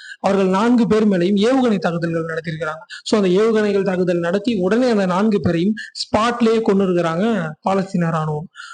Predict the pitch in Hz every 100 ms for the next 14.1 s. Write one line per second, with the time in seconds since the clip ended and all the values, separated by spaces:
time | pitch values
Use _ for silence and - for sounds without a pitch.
0 | - 269 254 240 269 220 208 196 196 226
1 | 226 226 196 233 233 214 202 190 180 180
2 | 202 196 226 196 185 214 196 214 269 226
3 | 214 202 190 185 190 180 180 185 240 202
4 | 170 196 180 180 185 170 165 175 170 165
5 | 165 214 453 - - - 190 185 190 277
6 | 262 208 202 196 233 220 202 190 170 170
7 | 233 226 185 214 220 190 185 180 180 180
8 | 165 175 175 170 165 - - - 202 202
9 | 202 196 185 190 214 185 180 175 170 170
10 | 170 - 269 - - - 185 180 180 175
11 | 226 254 226 202 240 233 190 190 220 202
12 | 170 185 170 170 180 180 160 160 208 160
13 | 156 160 - _ _ - 202 220 214 233
14 | 226